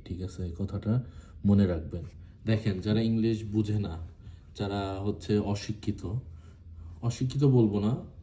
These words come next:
দেখা যাচ্ছে মোটামুটি পড়াশোনা জানে, অ-, অশিক্ষিত বলা যায়, তারা কিভাবে, আহ, কম্পিউটার টেস্ট একবারে পাস করতেছেন? আপনি যখন কম্পিউটার টেস্ট পরীক্ষা দিতে যাবেন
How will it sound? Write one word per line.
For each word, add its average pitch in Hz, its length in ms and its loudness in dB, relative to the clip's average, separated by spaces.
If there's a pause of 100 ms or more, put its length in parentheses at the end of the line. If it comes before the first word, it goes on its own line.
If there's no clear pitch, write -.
দেখা 110 240 0
যাচ্ছে 110 280 0
মোটামুটি 110 540 2 (460)
পড়াশোনা 104 440 4
জানে, 95 300 -4 (120)
অ-, 139 120 -2 (100)
অশিক্ষিত 160 440 2
বলা 101 340 6
যায়, 95 200 2 (640)
তারা 123 220 6
কিভাবে, 127 540 8 (100)
আহ, - 600 -10
কম্পিউটার 104 480 4
টেস্ট - 260 0 (120)
একবারে 95 440 0
পাস 92 240 -4
করতেছেন? 82 460 -8 (600)
আপনি 117 400 4
যখন 110 260 4
কম্পিউটার 107 440 4
টেস্ট 104 280 2
পরীক্ষা 98 280 0
দিতে 95 220 -2
যাবেন 90 460 -2